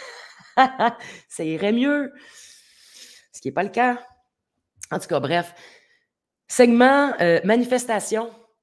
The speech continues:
Avez-vous vu ce qui se passe en France ? Hey, c'est débile, man. C'est débile. Je sais pas c'est quoi la prochaine étape, là. Ils vont-tu se mettre à klaxonner, esti ? Ouah !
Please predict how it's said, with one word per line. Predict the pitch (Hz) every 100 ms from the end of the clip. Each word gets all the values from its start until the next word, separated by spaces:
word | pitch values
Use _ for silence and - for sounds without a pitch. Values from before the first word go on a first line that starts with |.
| _ _ _ -
Avez-vous | 147 185 190 208
vu | 208 277
ce | -
qui | 202
se | -
passe | 208 214
en | 208 165
France ? | - 175 180 160 127 - - - _ _ _
Hey, | 143 165
c'est | 151 - 151
débile, | 131 180 180 135 165 151
man. | 127 127 131 120 107 _
C'est | - - 196 196 185 -
débile. | 117 110 196 175 160 165 160 113 - _ _ _ -
Je | 175
sais | 220
pas | 214 277
c'est | 202
quoi | - 233
la | 170
prochaine | - 180 214 208
étape, | - 214 220
là. | 202
Ils | 170
vont-tu | 156 143 190
se | - 180
mettre | 202 180
à |
klaxonner, | 143 180 160 - 147 180 214
esti ? | 190 - - 220 -
Ouah ! | 82 87